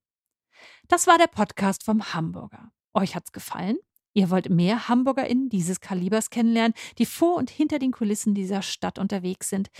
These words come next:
Dann folgt diesem Podcast auf den gängigen Kanälen. Empfehlt ihn euren Freunden und scheut euch nicht, ihn zu bewerten. Das hilft uns und vor allem unseren Gästen, sichtbarer zu werden. Schon jetzt bekommt ihr von mir dafür ein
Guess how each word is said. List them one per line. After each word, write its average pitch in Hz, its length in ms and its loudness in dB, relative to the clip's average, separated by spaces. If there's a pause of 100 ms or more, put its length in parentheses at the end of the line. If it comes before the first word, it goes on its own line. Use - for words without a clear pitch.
(380)
Dann 254 220 0 (280)
folgt - 640 -2 (220)
diesem 180 260 -6
Podcast - 540 -12
auf - 80 -8
den 202 220 2
gängigen 294 340 2
Kanälen. 185 560 -2 (320)
Empfehlt 285 540 -2
ihn 330 160 -2
euren 196 260 0
Freunden 180 560 -4
und 185 160 -2
scheut 277 640 -2
euch 220 260 -2
nicht, 196 380 0
ihn 185 160 -2
zu - 120 -16
bewerten. 175 680 -14 (400)
Das - 220 -4
hilft 185 360 -2
uns 214 480 2 (200)
und 339 140 2
vor - 200 2
allem 175 280 0
unseren 170 460 0
Gästen, 214 500 -4 (160)
sichtbarer - 600 -6
zu - 180 -10
werden. - 380 -14 (720)
Schon 185 200 4
jetzt 320 300 2
bekommt 175 320 -2
ihr 170 80 -8
von 170 220 -10
mir - 140 -8
dafür 180 420 -6
ein - 180 -10